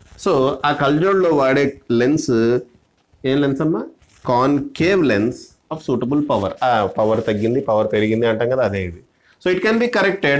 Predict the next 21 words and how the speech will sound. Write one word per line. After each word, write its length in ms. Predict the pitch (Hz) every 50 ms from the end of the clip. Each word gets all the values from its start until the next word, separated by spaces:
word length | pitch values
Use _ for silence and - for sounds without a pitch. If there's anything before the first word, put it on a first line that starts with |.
| 143 143
by 80 | 143 143 143 147
using 200 | 156 156 180 185 185 180
a 20 | 175 - 151 143
concave 600 | 143 151 165 160 160 - - 180 190 202 208 196 180 147
lens 280 | 123 117 127 139 139 - - - 143
of 80 | 143 - -
suitable 380 | 127 107 107 110 98 104 110 165 165 - 180
power. 200 | 165 107 - - - _ _ _ _ _ _ _ _ _ _ - 120
దీన్ని 160 | 123 131 123 117
ఎలా 100 | 127 143 143 151
correct 240 | 139 131 - - 147
చేస్తామంటే 500 | 139 135 135 - 135 127 123 127 - 208 208 202 -
concave 540 | 139 139 156 196 233 240 240 - 233 226 214 190 175
lens 180 | 147 147 127 131 120
ఉపయోగించి 380 | 117 131 127 131 139 143 - -
correct 280 | 151 120 98 - - - 98
చేస్తాం. 340 | 87 82 - - - 90 82 - - _ _ _ _ _ _ _ _ -
చూడండి, 260 | 160 156 156 143 120 113 104
దగ్గరగా 500 | 120 127 123 123 120 151 151 151 156 165 170 170
converge 360 | 135 120 120 131 - 127 113 113 104
అయిపోతుంది, 680 | 98 90 104 101 95 - 90 92 92 92 107 107